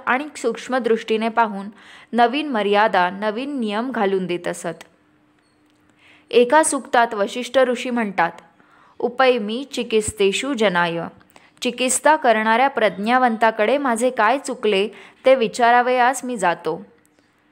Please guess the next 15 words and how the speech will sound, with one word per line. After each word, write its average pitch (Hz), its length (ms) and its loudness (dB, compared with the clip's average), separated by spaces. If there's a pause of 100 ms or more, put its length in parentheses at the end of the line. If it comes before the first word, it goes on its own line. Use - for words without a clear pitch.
(120)
समाजात 294 580 2 (100)
असे 294 220 0
महात्मे 220 540 -2
असत. 185 420 -6 (480)
त्यांचा 220 320 2
सल्ला 208 420 2
घेतला 214 420 -2
जाई. 170 240 -4 (1400)
नागपूरचे 233 800 0
विदाररत्न 247 840 0
डॉक्टर 208 440 0
दप्तरी 220 760 -2
यांनी 240 340 -2
लिहिले 208 220 2
आहे, 202 380 2